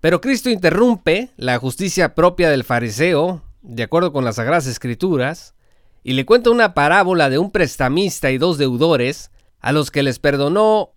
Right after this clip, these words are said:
la deuda que tenían con él. A uno le perdonó una deuda pequeña y a otro una deuda muy grande, y le preguntó a Simón, "¿Cuál de los dos deudores amará más al prestamista?".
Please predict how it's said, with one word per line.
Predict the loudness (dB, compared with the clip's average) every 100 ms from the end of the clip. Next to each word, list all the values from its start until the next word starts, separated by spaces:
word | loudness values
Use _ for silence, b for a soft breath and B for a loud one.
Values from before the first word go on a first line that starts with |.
| -6
la | -2
deuda | 4 4 4 2 0 -4 -16 -14 -8
que | -4
tenían | -2 0 0
con | 0 2
él. | 0 -2 -6 _ _
A | -2 0
uno | 2 2
le | 0
perdonó | 0 0 0 0
una | 0 0
deuda | 2 2 0 0
pequeña | -4 -4 -2 0 0 0
y |
a | 0
otro | -2 -2
una | -2 0
deuda | 0 -2 -2
muy | -2 -2 0
grande, | 0 2 0 -4 -8 _
y | 0
le | 0 2
preguntó | 0 0 0 0 2 4 4 2
a | 0
Simón, | -2 0 2 0 -4 _ _ _
"¿Cuál | 2 4 2 0 -10 _ -12
de | -2 0
los | 0 -2 -4 0
dos | 2 2 -2 -12 -8
deudores | -4 -2 2 2 2 -2 -6 -14 -20 _ _ -6
amará | -4 -2 -2 0
más | 0 0 -2 -4
al | -6 -6
prestamista?". | -4 -2 -2 0 0 -2 -8 -10